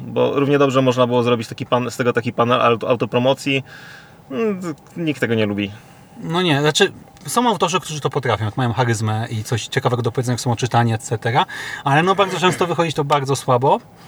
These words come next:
Speaker 2: No i właśnie na tym poprzednim panelu to, to, to nie pykło, nie? No bo tam, nie wiem, Michał Stronowski opowiadał o sobie w dużej mierze, no co mam powiedzieć, tak? No to nie było jakoś szczególnie pasjonujące.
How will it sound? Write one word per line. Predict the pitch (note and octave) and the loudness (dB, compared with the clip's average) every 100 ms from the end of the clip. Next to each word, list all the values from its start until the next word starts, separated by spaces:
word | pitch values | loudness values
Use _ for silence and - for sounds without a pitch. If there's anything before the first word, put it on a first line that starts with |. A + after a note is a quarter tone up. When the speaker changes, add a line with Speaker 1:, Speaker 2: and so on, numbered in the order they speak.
| - - - C#3+ | -20 -18 -4 0
Speaker 2:
No | |
i | F3 | 4
właśnie | G3 G#3 | 4 4
na | G3 | 2
tym | F#3+ | 2
poprzednim | F3+ - F#3+ G3 | 0 2 0 2
panelu | G3 G3 F#3+ | 0 2 0
to, | - F#3 | -2 -2
to, | F3+ | -2
to | E3 | 0
nie | F#3 F3+ | -2 0
pykło, | E3 C#3 A2 G#2+ | 0 0 -2 0
nie? | C3 | 0
No | D#3 | 0
bo | D3+ | 2
tam, | D#3+ D#3 | 2 2
nie | C3 | 2
wiem, | C#3 | 0
Michał | D3+ D3 | 0 0
Stronowski | D3+ C#3+ - | 0 -2 -2
opowiadał | C3 B2 A#2 | -2 0 0
o | |
sobie | - C3 C#3 | 0 0 2
w | |
dużej | B2 B2+ B2 | 0 0 2
mierze, | B2+ A#2+ A#2+ A#2 - - - - - A#2 C#3+ | 2 2 2 0 -4 -16 -16 -16 -14 -10 -6
no | |
co | C#3+ D3+ | 2 2
mam | A2+ | 4
powiedzieć, | A2+ G2+ G#2 | 0 -2 -6
tak? | B2+ C3 | -4 -2
No | C#3 | 0
to | D3+ | 2
nie | D3+ | 2
było | C3+ A2+ | 2 0
jakoś | B2+ - | 0 -4
szczególnie | A#2+ A#2+ | 0 0
pasjonujące. | A2+ A#2 B2 A#2+ B2+ C3+ C#3+ | 0 -2 0 2 4 4 4